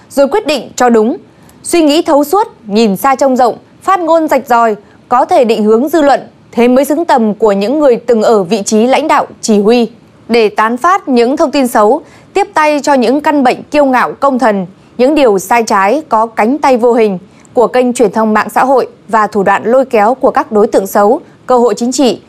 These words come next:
thường lợi dụng những cán bộ nghỉ hưu có tinh thần đấu tranh cao nhưng trong nhiều trường hợp lại thiếu thông tin, không sử dụng hoặc ít cập nhật mạng xã hội, internet. Vì thế cũng cần có biện pháp thường xuyên trao đổi, cung cấp thông tin, ngăn ngừa các đối tượng xấu lôi kéo lợi dụng.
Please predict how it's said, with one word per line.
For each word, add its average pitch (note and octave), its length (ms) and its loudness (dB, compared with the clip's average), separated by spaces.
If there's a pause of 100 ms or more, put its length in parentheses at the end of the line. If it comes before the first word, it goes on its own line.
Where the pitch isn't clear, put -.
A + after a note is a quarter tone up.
(300)
thường C#4 180 2
lợi C4+ 180 2
dụng A3+ 300 0
những A3+ 240 0
cán C4+ 180 0
bộ D4 120 2
nghỉ G#3+ 160 2
hưu C4 300 2
có B3 200 0
tinh C4+ 160 -2
thần G#3+ 220 -2
đấu G3 160 2
tranh B3+ 180 0
cao A3+ 300 0 (280)
nhưng C4+ 260 2
trong C4 260 0
nhiều G#3+ 140 2
trường G3 180 -2
hợp G3+ 200 0 (140)
lại G3 200 0
thiếu A3 220 0
thông B3 200 0
tin, B3 220 2 (360)
không E4+ 200 -2
sử C#4 140 2
dụng A3 200 0 (160)
hoặc A3 260 -4
ít F#4 240 -4
cập A#3 180 -4
nhật G#3 160 0 (100)
mạng G#3 220 -2
xã B3+ 140 -2
hội, C#4 320 0
internet. A#3+ 500 0 (500)
Vì C4 140 0
thế B3 260 2
cũng D#4 220 -4
cần C#4+ 200 0
có B3+ 100 0
biện C4 200 -2
pháp F#4 240 -2 (180)
thường B3 240 2
xuyên D#4 260 -2
trao D#4 140 0
đổi, A#3 240 2
cung C#4 220 -2
cấp F#4 160 -2
thông C4+ 160 0
tin, C4+ 240 0 (320)
ngăn D4 240 0
ngừa B3 120 4
các - 160 0
đối A#3 140 2
tượng A#3 180 -2
xấu G#3+ 260 2
lôi C#4 200 2
kéo A3+ 200 0
lợi C#4+ 160 2
dụng. G3+ 180 0